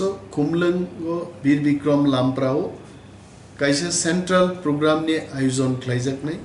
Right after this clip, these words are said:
आरो महाराजा स्वयं फाइनाय खाना एवं चिनि बरम गोनां इएम सं चेयारमैन बरक अर उपस्थित दंनाय खुमलुङ साबजुनाल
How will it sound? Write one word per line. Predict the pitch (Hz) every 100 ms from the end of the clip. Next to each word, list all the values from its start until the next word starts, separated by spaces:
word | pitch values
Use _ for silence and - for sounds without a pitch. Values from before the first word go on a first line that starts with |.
| - - - - - - - - -
आरो | 143 160 160
महाराजा | 151 156 156 143 147 139 - - -
स्वयं | - 139 143 156
फाइनाय | 147 131 147 151
खाना | 143 139 170 - - - - - - - - - - 139
एवं | 151 170 165
चिनि | 160 165 160 - -
बरम | 147 156 160
गोनां | 151 143 139 135 - - - - - - - 135
इएम | 139 151 160 151
सं | 151 160 151
चेयारमैन | 156 156 151 160 156 160 - - - -
बरक | 143 156 151 - -
अर | 151 143
उपस्थित | 139 147 - 156 -
दंनाय | 131 135 156 - - - - - - - - - - - - - -
खुमलुङ | - 151 165 175 180 180 - - - - - - - - - - - - - -
साबजुनाल | - 156 156 147 170 185 185